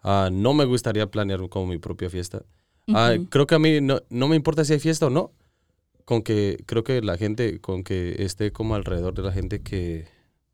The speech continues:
Speaker 1: que es importante para mí, creo que para mí es su-, es suficiente. Ah, y ya con, con eso creo que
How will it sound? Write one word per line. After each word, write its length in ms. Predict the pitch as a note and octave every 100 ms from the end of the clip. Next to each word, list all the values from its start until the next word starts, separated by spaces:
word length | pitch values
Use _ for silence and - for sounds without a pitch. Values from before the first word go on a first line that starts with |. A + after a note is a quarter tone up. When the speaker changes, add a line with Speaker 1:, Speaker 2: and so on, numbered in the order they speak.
| _ _ _ _ _ _ _ _ _ _
Speaker 1:
que 100 | -
es 80 | A2+
importante 460 | A2 G#2 A2+ A2+ B2+
para 180 | G2
mí, 260 | F2 A#2 A3 _ _ _ _ _ _ _ _ _ _ _ _ _ _
creo 160 | A2+ G#2+
que 100 | A2
para 160 | G2+
mí 120 | F#2 G2+
es 80 |
su-, 280 | F#2+ A2 G2
es 140 | G2+ G2+
suficiente. 560 | A2+ G#2 A2 A#2 - - _ _ _ _
Ah, 380 | G2+ G#2 F#2+ F2+ F2
y 180 | F#2+ G2+
ya 160 | G#2 G2+
con, 640 | A2+ G#2 G2+ F2+ F2 -
con 200 | - G#2
eso 200 | G2 G2
creo 180 | G2 G2
que 380 | F2+ G2+ F#2 F2